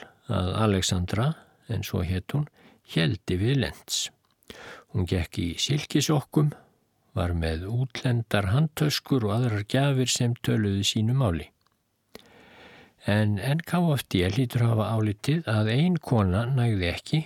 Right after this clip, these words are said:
og bætti því Natasju litlu við fylgdarliðið. Natasja var dóttir prests í Nikópol, sem rekin hafði verið í útlegð fyrir mörgum árum. Hún var þess vegna vel kunnug í borginni.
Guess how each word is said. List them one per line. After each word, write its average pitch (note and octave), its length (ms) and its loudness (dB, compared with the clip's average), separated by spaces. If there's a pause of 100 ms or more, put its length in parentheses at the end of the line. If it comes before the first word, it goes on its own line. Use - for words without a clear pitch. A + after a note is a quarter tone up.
(260)
og A2 600 2 (180)
bætti C#3 480 0
því G2 180 0 (220)
Natasju D3 580 0
litlu D3+ 400 2 (220)
við C#3+ 320 2
fylgdarliðið. F2 640 0 (840)
Natasja D#3 600 0 (100)
var B2 160 2
dóttir C3+ 400 -2
prests - 720 -2
í A2 160 0
Nikópol, G#2+ 480 -2 (420)
sem F2 220 -4
rekin G#2 340 2
hafði G2 280 2
verið F#2+ 180 0
í G#2+ 100 2
útlegð A#2+ 400 0
fyrir G#2+ 220 -2
mörgum B2 420 0
árum. F2 280 0 (1200)
Hún G#2+ 120 0
var G2 220 2
þess G2 240 0
vegna F2+ 340 0
vel G2+ 300 0
kunnug F2 480 0
í C3 160 0
borginni. F#2+ 480 -2